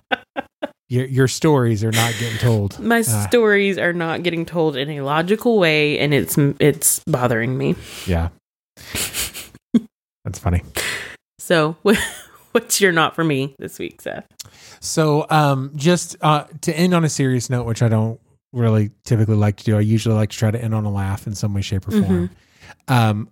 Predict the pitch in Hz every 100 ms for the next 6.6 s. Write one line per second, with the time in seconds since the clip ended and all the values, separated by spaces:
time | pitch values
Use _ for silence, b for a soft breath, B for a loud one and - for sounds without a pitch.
0 | - 139 139 143 139 127 127 131 135 -
1 | 131 127 - 123 113 110 107 101 101 -
2 | - 95 95 98 - _ _ _ 120 113
3 | 104 135 165 151 156 _ _ 135 120 117
4 | - 117 110 - 117 110 117 - 123 117
5 | 113 - 110 104 107 107 110 107 104 98
6 | 98 - 95 117 -